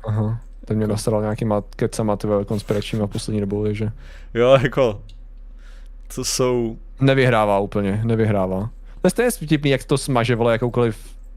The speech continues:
Speaker 1: Že ty bys,
Speaker 2: Jo,
Speaker 1: jako,
Speaker 2: jo.
Speaker 1: chtěl toho člověka brát jako třeba i dobrýho herce možná někdy, já nevím, byl někdy dobrý herec, asi byl.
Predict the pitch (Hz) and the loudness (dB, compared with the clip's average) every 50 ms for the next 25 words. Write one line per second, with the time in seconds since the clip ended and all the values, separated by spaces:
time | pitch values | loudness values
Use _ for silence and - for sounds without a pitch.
0 | - - - 123 135 175 185 208 233 240 220 202 185 180 - - - 202 226 226 | -14 -2 -2 2 4 4 4 4 4 4 2 0 0 -6 -6 -2 0 2 2 4
1 | 226 220 180 - 180 151 147 135 - 143 120 127 120 120 120 123 117 - 131 120 | 2 0 2 2 2 2 2 2 2 2 2 4 2 2 2 2 0 0 0 -2
2 | 120 120 - - - - - - 127 113 101 107 113 113 101 110 113 110 104 107 | -2 -4 -8 -14 -14 -6 -2 0 2 2 0 0 0 0 0 2 2 2 2 2
3 | 104 101 - 110 104 101 101 110 104 101 98 98 98 95 92 90 90 95 101 101 | 0 0 -2 0 0 0 2 2 2 2 2 0 0 0 0 0 0 0 0 0
4 | 92 104 98 101 113 110 117 110 113 117 120 123 - 117 - - 101 90 92 92 | 0 0 0 0 0 -2 0 0 2 0 0 0 -2 -4 -4 -4 -2 -2 -2 -2